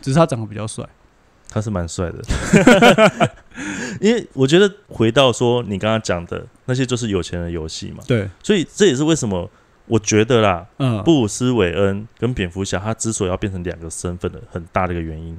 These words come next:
Speaker 1: 嗯。
Speaker 2: 因为你其实在高谭市这么腐败的一个，一个整个政府失能的一个状况底下，其实你真的要从体制内去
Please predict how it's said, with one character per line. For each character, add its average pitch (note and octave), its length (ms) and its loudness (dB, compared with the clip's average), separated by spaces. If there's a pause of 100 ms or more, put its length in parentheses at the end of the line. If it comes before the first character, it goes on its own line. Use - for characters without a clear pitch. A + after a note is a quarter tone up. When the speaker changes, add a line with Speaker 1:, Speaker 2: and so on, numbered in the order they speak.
(120)
Speaker 1:
嗯。 A2 260 -2 (120)
Speaker 2:
因 D#3+ 120 2
为 E3+ 160 4 (880)
你 A#2 140 2
其 C#3+ 160 0
实 C#3 140 -2
在 C3 180 0
高 A#2+ 160 2
谭 A2 140 -2
市 A2 100 -4
这 G#2+ 100 -4
么 G#2 80 -2
腐 E2+ 320 -12
败 F#2 140 0
的 E2+ 100 -6
一 F#2 120 -6
个， G2+ 180 -6
一 G#2+ 100 -6
个 F#2 200 -4
整 E2+ 120 -10
个 F2 80 -6
政 A2 200 -2
府 F2+ 160 -12
失 - 240 -8
能 F#2 180 -6
的 E2+ 80 -8
一 - 20 -8
个 F2 80 -6
状 E2+ 220 -6
况 E2+ 160 -8
底 - 160 -14
下， - 220 -8 (340)
其 - 160 0
实 F3+ 80 0
你 A2 180 0
真 C#3 160 -2
的 C#3 60 0
要 C3 80 4
从 G#2 200 -4
体 F2 220 -10
制 G2+ 200 -8
内 G#2 120 -2
去 G2 140 -2